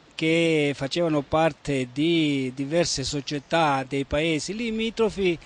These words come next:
ad un certo punto hanno lanciato questa proposta di, eh, far nascere una società podistica appunto qui a Canicattì per, eh,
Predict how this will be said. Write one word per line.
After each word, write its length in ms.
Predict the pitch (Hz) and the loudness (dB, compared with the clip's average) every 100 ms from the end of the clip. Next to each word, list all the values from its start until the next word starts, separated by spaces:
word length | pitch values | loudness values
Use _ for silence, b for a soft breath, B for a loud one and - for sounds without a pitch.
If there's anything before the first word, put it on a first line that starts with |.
| B B - | B B 0
ad 120 | 208 | 0
un 100 | 190 | 2
certo 300 | 185 180 220 | 0 0 0
punto 680 | 190 175 185 190 190 180 160 | -2 -4 -2 0 4 6 6
hanno 680 | 165 156 156 151 143 139 | 6 4 2 0 2 2
lanciato 540 | 143 175 175 160 139 151 | 0 -2 0 0 0 -2
questa 380 | - 175 - 175 | -4 -4 -4 -4
proposta 720 | 220 175 175 165 - 185 175 | -4 0 0 0 0 2 2
di, 680 | 139 135 180 160 147 139 135 B B B B | 0 -2 0 2 2 0 -4 B B B B
eh, 220 | 226 160 | -4 -4
far 240 | 139 190 180 | 0 0 0
nascere 680 | 196 185 143 - 147 139 139 | 0 0 0 0 -2 -2 -2
una 800 | 170 190 180 151 135 131 131 139 | 0 2 2 2 2 0 -4 -6
società 840 | - 165 147 175 - 180 151 131 - | -4 -4 -2 -4 0 2 2 2 -2
podistica 880 | 156 147 151 - - 180 208 202 170 - | -4 0 0 -2 -8 -2 0 0 -2 -12
appunto 580 | - 220 - 247 190 165 | -12 -8 -2 0 0 -4
qui 280 | - 196 180 | -4 -2 -2
a 80 | 156 | -2
Canicattì 720 | 180 196 208 226 - 262 226 - | -4 -4 -4 -6 -4 -6 -6 -4
per, 340 | 196 208 185 165 | 0 0 0 0
eh, 200 | 151 | 0